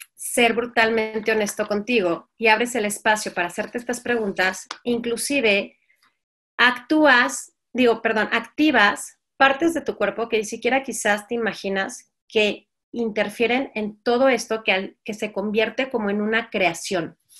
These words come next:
que en realidad al final es como si fueran una máxima creación.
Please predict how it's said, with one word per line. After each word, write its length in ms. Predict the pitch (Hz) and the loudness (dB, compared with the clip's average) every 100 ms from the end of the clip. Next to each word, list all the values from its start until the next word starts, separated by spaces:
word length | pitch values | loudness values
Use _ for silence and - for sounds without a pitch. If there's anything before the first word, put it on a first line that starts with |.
| - - - _ | -20 -20 -20 _
que 80 | 220 | -4
en 100 | 214 | -2
realidad 340 | 220 220 247 | 2 4 4
al 120 | 302 294 | 4 0
final 540 | - 208 208 247 269 | -4 2 4 2 0
es 180 | 247 247 | -6 -6
como 160 | 269 277 | -4 -6
si 160 | 269 | -6
fueran 260 | 214 233 240 | -4 0 2
una 200 | 240 240 | 2 4
máxima 460 | 240 233 - 240 220 | 4 2 0 -2 -2
creación. 440 | 185 - 190 | -2 0 0